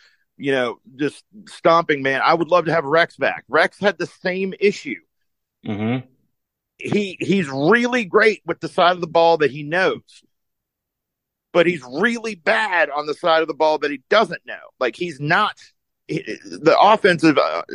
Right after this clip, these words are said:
Speaker 1: have, have just been terrible, and, and the offense per-, personnel has not been great outside of what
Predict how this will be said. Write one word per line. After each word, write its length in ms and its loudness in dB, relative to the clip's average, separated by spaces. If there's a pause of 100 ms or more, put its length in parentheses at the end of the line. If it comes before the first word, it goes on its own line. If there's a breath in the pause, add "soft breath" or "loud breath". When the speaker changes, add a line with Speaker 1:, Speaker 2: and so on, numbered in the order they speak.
(120)
Speaker 1:
have, 380 0
have 160 2
just 160 -8
been 100 -6
terrible, 540 0
and, 180 -6
and 380 -6
the 100 4
offense 300 0
per-, 180 -2 (220)
personnel 580 0
has 160 -2
not 180 -2
been 180 -6
great 340 -2 (280 soft breath)
outside 440 2
of 80 -2
what 260 2